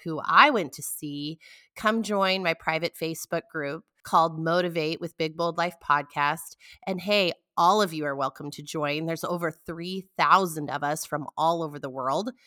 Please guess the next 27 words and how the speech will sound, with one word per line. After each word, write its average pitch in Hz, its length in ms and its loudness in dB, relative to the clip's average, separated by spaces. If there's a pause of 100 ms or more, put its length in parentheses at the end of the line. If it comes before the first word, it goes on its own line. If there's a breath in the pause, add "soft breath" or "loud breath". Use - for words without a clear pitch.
(360 loud breath)
Number 208 260 -4
two, 214 720 -2 (400 soft breath)
I 190 140 0
talked 185 360 0
about 180 420 8 (140)
assessing 170 760 -2
your 156 120 -6
fasting. 151 720 0
How 160 320 4
is 180 160 -2
it 165 140 -4
working? 165 640 -6
Do 156 100 -12
you 151 80 -6
need 160 180 -4
to 180 60 -4
change 170 440 -4
it 175 80 0
up? 165 260 4 (180)
For 202 160 0
instance, 180 580 -2
lately 175 520 -4
I 170 160 6
have 175 200 0
been 160 240 -2
doing 160 320 -2
an 151 100 -6